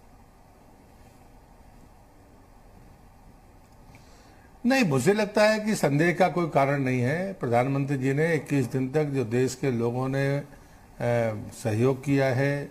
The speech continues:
जिस प्रकार से संयम का परिचय दिया है, उसका अभिनंदन किया है। और मुझे लगता है, मैं जिन कठिन क्षेत्रों से आता हूँ, कि लोगों में भरोसा बढ़ा है, लोगों में जागरूकता बढ़ी है,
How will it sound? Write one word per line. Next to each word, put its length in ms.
जिस 120
प्रकार 300
से 160
संयम 360
का 120
परिचय 420
दिया 260
है, 440
उसका 280
अभिनंदन 680
किया 280
है। 200
और 60
मुझे 300
लगता 280
है, 420
मैं 160
जिन 180
कठिन 300
क्षेत्रों 380
से 140
आता 240
हूँ, 260
कि 100
लोगों 360
में 220
भरोसा 400
बढ़ा 260
है, 360
लोगों 220
में 200
जागरूकता 500
बढ़ी 280
है, 300